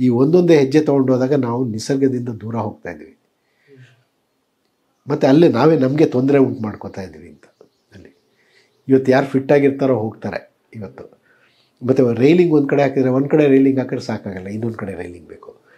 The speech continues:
ನಿಮ್ಗೆ ತಕ್ಷಣ ಅದ್ರದ್ದು ಒಂದು ಫೀಲಿಂಗೇ ಬದಲಾವಣೆ ಆಗ್ತಾ ಹೋಗುತ್ತೆ. ನಿಮಗೆ ನಿಮ್ಮ ಸಂಬಂಧ ಏನಿದೆ ಬೆಟ್ಟದ ಕಡೆ ಅದು ಕಡಿಮೆ ಆಗ್ತಾ ಹೋಗುತ್ತೆ.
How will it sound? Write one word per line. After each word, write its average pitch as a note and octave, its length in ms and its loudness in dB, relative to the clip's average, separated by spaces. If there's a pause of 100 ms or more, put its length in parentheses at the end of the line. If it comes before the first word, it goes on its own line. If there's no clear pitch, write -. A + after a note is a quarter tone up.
(320)
ನಿಮ್ಗೆ C3+ 380 2
ತಕ್ಷಣ F#3 340 -2
ಅದ್ರದ್ದು D3 440 0
ಒಂದು A2 240 -6 (560)
ಫೀಲಿಂಗೇ E3+ 340 4
ಬದಲಾವಣೆ C3 480 2
ಆಗ್ತಾ A2+ 220 -8
ಹೋಗುತ್ತೆ. - 340 -14 (920)
ನಿಮಗೆ F#2 640 -16 (100)
ನಿಮ್ಮ A2+ 200 -6
ಸಂಬಂಧ C3+ 380 0
ಏನಿದೆ A2+ 300 -2
ಬೆಟ್ಟದ G#2+ 300 -10
ಕಡೆ - 340 -14 (340)
ಅದು F#2 200 -16 (480)
ಕಡಿಮೆ A2 280 -8
ಆಗ್ತಾ - 220 -16
ಹೋಗುತ್ತೆ. - 260 -20